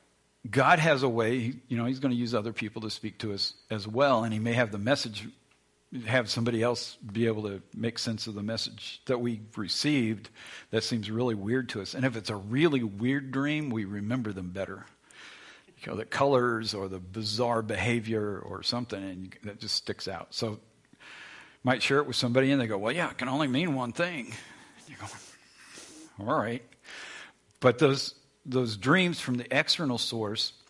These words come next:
we want to prepare ourselves or, you know, get ourselves in a position to receive those from the Lord and use those to enter our brain, first, you know, our, the brain in the head and the second brain, so that we are accomplishing all that the Lord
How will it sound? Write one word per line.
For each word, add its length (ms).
we 120
want 240
to 100
prepare 420
ourselves 540
or, 200
you 100
know, 140
get 140
ourselves 500
in 100
a 40
position 600
to 120
receive 400
those 220
from 160
the 80
Lord 280
and 220
use 380
those 300
to 100
enter 320
our 80
brain, 460
first, 380
you 100
know, 80
our, 200
the 140
brain 340
in 80
the 80
head 240
and 140
the 40
second 300
brain, 360
so 180
that 160
we 280
are 300
accomplishing 760
all 260
that 140
the 100
Lord 380